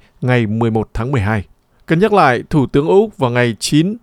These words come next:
đã ra dấu rằng chính phủ của ông sẽ phản hồi cuộc đánh giá thế hệ, cho thấy hệ thống di cư đã bị phá vỡ một cách đáng kể, đồng thời công bố kế hoạch giảm quy mô di dân về mức trước đại dịch. Về vấn đề khí hậu, các nhà đàm phán tham dự hội nghị thượng đỉnh về khí hậu cop hai mươi tám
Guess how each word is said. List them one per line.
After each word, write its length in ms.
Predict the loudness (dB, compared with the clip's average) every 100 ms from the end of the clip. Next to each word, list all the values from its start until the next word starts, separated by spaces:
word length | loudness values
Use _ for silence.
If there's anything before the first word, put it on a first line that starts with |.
| _ _ -2
đã 180 | 0
ra 160 | 0 -2
dấu 360 | 0 0 0 -2
rằng 360 | -2 -2 -2 -2
chính 160 | -2
phủ 140 | 0 0
của 140 | 2
ông 200 | 2 2
sẽ 180 | -2 -6
phản 180 | -2 -2
hồi 160 | -2
cuộc 140 | -2 -4
đánh 160 | -4
giá 240 | -2 -2 -2
thế 160 | -2
hệ, 280 | 0 0 -2 -8 _ _ _
cho 160 | -2
thấy 120 | 0 2
hệ 140 | 2
thống 200 | 0 -2
di 160 | 0 0
cư 300 | 2 2 2
đã 120 | 0
bị 180 | 0 -2
phá 260 | -2 0 2
vỡ 200 | 0 0
một 200 | -4 -4
cách 160 | -4
đáng 180 | -2 -4
kể, 220 | -2 -2 -4 _ _ _ _ _ -2
đồng 120 | 0
thời 140 | 0
công 180 | 0 2
bố 140 | 2 2
kế 140 | 2
hoạch 180 | 0 0
giảm 300 | -2 -2 -2
quy 200 | 0 0
mô 320 | 4 2 2
di 220 | -4 -4
dân 280 | 0 -2 -2
về 200 | -2 -2
mức 200 | 0 -4 _
trước 180 | -4
đại 140 | -2 -4
dịch. 200 | -4 -8 _ _ _ _ _ _ -2
Về 100 | 0
vấn 140 | 2
đề 340 | 4 4 4
khí 160 | 2 0
hậu, 340 | 2 2 -2 -8 _ _ _ -2
các 120 | 2
nhà 120 | 2
đàm 180 | 2 0
phán 380 | 0 0 -2 -4
tham 200 | -2 -2
dự 200 | 0 0
hội 180 | 0 -4
nghị 140 | -4
thượng 180 | -4 0
đỉnh 200 | 0 0
về 120 | -4
khí 160 | -2 0
hậu 360 | 2 0 -2 -2
cop 220 | -2 -2
hai 140 | -4
mươi 100 | -4
tám 440 | -2 0 0 -2